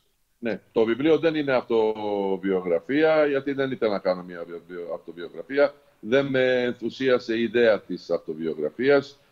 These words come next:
Ε, να πούμε ότι είναι αυτοπεριγραφικό βιβλίο, χρησιμοποίησε τα, τα γεγονότα από τα χρόνια μου στο αθλητισμό.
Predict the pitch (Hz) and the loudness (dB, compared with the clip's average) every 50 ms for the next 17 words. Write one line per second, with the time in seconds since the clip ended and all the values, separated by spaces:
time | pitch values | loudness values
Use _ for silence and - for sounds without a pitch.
0 | _ _ _ _ _ - - 120 123 123 123 123 120 120 120 120 120 - - 123 | _ _ _ _ _ -2 2 4 6 6 6 6 4 2 0 -2 -6 -6 -4 -2
1 | 120 117 - 147 147 151 143 139 139 147 147 143 135 135 135 - 135 - - 131 | -2 -2 0 -2 0 0 0 0 0 -2 -4 -2 -2 -2 -2 -2 -4 -6 -4 -4
2 | 131 131 127 139 127 131 - - - 156 151 143 147 139 139 156 170 165 156 147 | -4 -4 -2 -2 -2 -2 -4 -4 -2 -2 0 0 -2 -2 -2 0 0 2 4 4
3 | 131 107 95 - - - 117 117 - 123 120 117 147 151 143 139 - 131 117 - | 4 2 2 -2 -8 -10 -10 -10 -8 -10 -8 -4 -2 0 0 -2 -2 -6 -4 0
4 | 127 123 123 117 117 117 110 - - _ - 117 110 123 123 113 120 120 127 135 | 0 2 2 2 2 0 -2 -4 -4 _ -2 0 2 0 0 2 0 2 2 2
5 | 131 - - 117 110 98 92 - _ _ _ _ _ _ _ _ _ _ _ _ | 2 4 4 4 4 4 2 -2 _ _ _ _ _ _ _ _ _ _ _ _
6 | _ _ - - 98 104 101 - - 104 101 - - 110 110 107 107 107 104 104 | _ _ -6 0 0 0 0 0 0 -2 -2 0 2 2 2 4 4 2 2 2
7 | 104 101 101 101 101 101 98 98 98 98 95 - - 123 127 127 123 120 113 110 | 2 0 0 0 0 0 0 -2 -2 -4 -6 -2 0 2 2 2 0 -4 -6 -8
8 | 107 - - 101 98 98 - 95 95 - 95 87 92 113 127 147 165 170 - | -8 -4 0 0 0 0 -2 -8 -8 -8 -10 -8 -4 0 2 2 2 0 -2